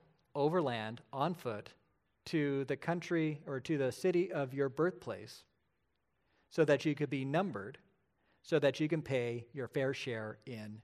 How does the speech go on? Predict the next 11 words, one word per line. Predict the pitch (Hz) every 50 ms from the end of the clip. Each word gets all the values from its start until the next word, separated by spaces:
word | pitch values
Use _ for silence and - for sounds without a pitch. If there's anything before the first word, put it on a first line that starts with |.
| _ _
taxes. | - - 170 165 160 - - - - - - - _ _ _ _ _ _ _ _ _ _ _ _ _ _ _ _ _ _ -
And | 147 147 143
all | 156 202 247 302
of | 294
this | 226 247 226 - 202
was | 185 165
facilitated | - - 156 - - 202 208 208 196 - 170 160 143 143
by | 127 135 127
a | 127 123
foreign | - - 143 135 135 131 131 135 131 131 123
government. | - 120 110 - 95 - - -